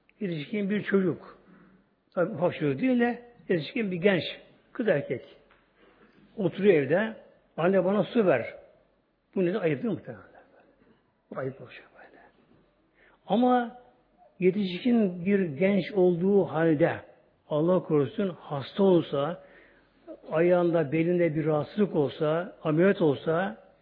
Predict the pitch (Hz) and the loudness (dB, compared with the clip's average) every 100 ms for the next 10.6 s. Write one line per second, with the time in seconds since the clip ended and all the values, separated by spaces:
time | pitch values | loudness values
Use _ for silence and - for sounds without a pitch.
0 | _ _ 156 143 185 214 185 156 165 - | _ _ -12 -6 0 0 2 0 -2 -2
1 | 160 165 254 208 165 - 285 302 - - | 0 2 2 2 0 2 0 0 -6 -20
2 | _ _ _ _ _ _ _ _ _ - | _ _ _ _ _ _ _ _ _ -6
3 | 160 165 151 123 - 226 247 - - - | -2 0 0 -4 -4 -4 -6 -12 -20 -18
4 | - 143 - - 165 175 220 185 226 165 | -12 -12 -12 -12 -4 -4 -2 -2 2 2
5 | 123 127 208 196 - - _ _ _ - | 2 0 -2 -2 -14 -20 _ _ _ -6
6 | 190 165 156 175 175 - 170 156 131 - | -2 0 -2 -4 -6 -2 0 0 -2 -6
7 | 131 131 104 - - - - - _ _ | -10 -10 -12 -20 -20 -20 -20 -20 _ _
8 | _ _ _ _ _ _ _ _ - - | _ _ _ _ _ _ _ _ -20 -20
9 | _ - 180 196 202 147 - 190 190 208 | _ -10 -6 -2 -4 -6 0 0 0 2
10 | 285 233 233 247 226 | 2 2 0 0 0